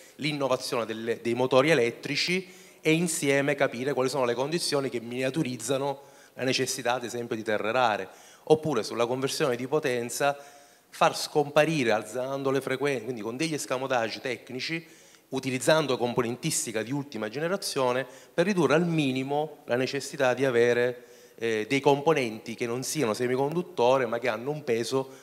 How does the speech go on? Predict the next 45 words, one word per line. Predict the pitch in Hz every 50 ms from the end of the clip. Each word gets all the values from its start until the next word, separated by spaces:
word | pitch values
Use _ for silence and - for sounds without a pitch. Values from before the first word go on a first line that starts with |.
| - -
ma | -
soprattutto | 104 - 123 131 120 117 - 127
sono | 113 113 101 110
legati | 117 123 110 104 104 104 104 - 110 110 113 - - - _ _ _ -
alle | 104 104 113 110 107 104 107 104
materie | 104 117 120 117 113 98 101 104
prime. | 101 107 107 101 98 98 101 - - - - - - - -
Il | - 196 -
terzo | - 202 196 202 - 254 214
tema | - 127 147 160 170 151
è | - -
quello | 143 143 143
del, | 120 120 120 -
ad | -
esempio, | 120 127 131 131 131 131 123
la | 113 120
connessione. | 120 127 117 117 117 - - - - 139 110 107 98 101 101 - - - - - - - - _
È | - 123
difficile | 117 135 131 - - 208 160 - 139 123
oggi | 120 113 113 117 117 120 123
pensare, | 127 139 156 - - 127 135 143 123
ma | 117 117
un | 117 135 147
domani | 170 151 117 139 160 151
potremmo | 113 110 113 113 117 127 135
avere | 131 123 110 107 104 104 - - - - - -
un'elettronica | 117 127 131 135 139 143 135 - 143 127 117 113 107 113
dell'auto | 135 175 180 147 123 127 147 160 156 127 120 113
che | - 135 -
comunica | - 170 165 156 143 123 110 113 117
con | 117 139 160
il | 175
faro | - - - 113 120 147 151 135 113 113 113 104 101 104
radio. | 113 123 135 120 104 98 104 101 101 - - - - - _ _ _ _
Risparmi | _ - 113 - - - 135 127 123 117 117 117
un | 120 120
connettore | 117 127 127 143 151 151 - - 180 175 175 170 165 160
da | 151
una | 147 147 143
parte, | - 143 127 107 104 - - 107
un | 110
connettore | 104 110 113 117 - - 123 120 120
dall'altro, | 139 143 147 151 165 175 175 160 - 113 110
un | 113
cablaggio, | 110 123 123 123 131 143 151 151 147 143 - - 104